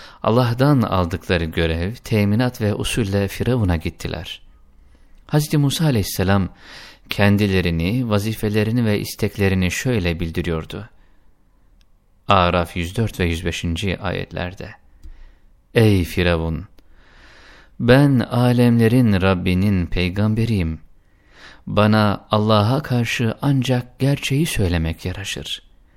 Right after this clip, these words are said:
Size Rabbinizden bir mucize getirdim. İsrailoğullarını bizimle beraber gönder." Firavun, Musa aleyhisselamı karşısında görünce özür dileyeceğini sanmıştı.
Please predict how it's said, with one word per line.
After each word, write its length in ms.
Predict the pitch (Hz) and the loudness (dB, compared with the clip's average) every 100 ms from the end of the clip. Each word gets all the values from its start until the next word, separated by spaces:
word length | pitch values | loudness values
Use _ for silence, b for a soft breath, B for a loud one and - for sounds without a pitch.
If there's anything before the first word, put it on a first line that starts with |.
| B B B B B B | B B B B B B
Size 600 | - - 117 110 117 104 | -12 -4 -2 2 2 2
Rabbinizden 840 | 101 110 117 113 113 107 117 107 98 | 0 0 2 2 2 2 2 4 4
bir 140 | 98 | 2
mucize 480 | 90 90 90 90 107 | 2 2 2 0 0
getirdim. 540 | 123 95 - - - - - b b b b b b b b | -2 -4 -6 -10 -12 -14 -20 b b b b b b b b
İsrailoğullarını 1200 | 147 - - 131 151 143 110 95 90 85 82 80 | -6 -4 0 4 4 4 4 2 2 0 0 -2
bizimle 440 | 131 143 135 123 | -2 0 0 0
beraber 460 | 107 95 87 82 80 | 0 0 0 0 -2
gönder." 760 | 80 85 80 80 90 - - - _ _ _ - - _ - _ - _ _ - - - B B B B B B B | -4 -4 -4 -6 -12 -16 -18 -20 _ _ _ -20 -20 _ -20 _ -20 _ _ -20 -20 -20 B B B B B B B
Firavun, 760 | - 147 180 151 151 147 - - _ _ _ - | 0 2 4 4 2 0 -4 -14 _ _ _ 0
Musa 320 | 127 - 175 | 0 2 2
aleyhisselamı 1040 | 151 107 95 - 90 87 82 82 107 127 - | 4 4 2 0 0 0 -2 -2 -4 -4 -8
karşısında 640 | - 110 104 113 - 101 92 | -4 -2 -2 -4 -4 -2 -2
görünce 640 | 80 92 127 139 117 117 120 b b b b _ | -2 -2 0 0 -2 -2 -4 b b b b _
özür 340 | 156 151 190 151 | 0 2 2 0
dileyeceğini 580 | 113 95 82 90 82 80 | 2 2 2 0 -2 -4
sanmıştı. 680 | - 80 78 - - - | -4 -4 -4 -8 -10 -14